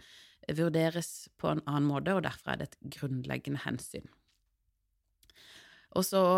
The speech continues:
har jeg lyst til å, å nevne at det der med barns beste, det er ikke, det skal ikke baseres på en subjektiv magefølelse.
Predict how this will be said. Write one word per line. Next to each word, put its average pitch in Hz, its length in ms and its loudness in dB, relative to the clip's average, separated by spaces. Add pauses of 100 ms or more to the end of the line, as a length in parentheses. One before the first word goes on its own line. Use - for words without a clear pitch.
har 196 120 6
jeg 196 120 6
lyst - 160 2
til 160 80 2
å, 165 180 2
å 165 100 4
nevne 151 320 4
at 156 120 -4
det 143 100 2
der 139 140 0
med 143 160 2
barns 139 320 -2
beste, - 320 -8
det 156 240 0
er 147 240 -6 (100)
ikke, 147 440 -4 (520)
det 156 80 -4
skal 156 140 2
ikke 160 180 -2
baseres 151 540 -2
på 135 80 -4
en 135 100 -4
subjektiv 135 720 -2
magefølelse. 131 760 -2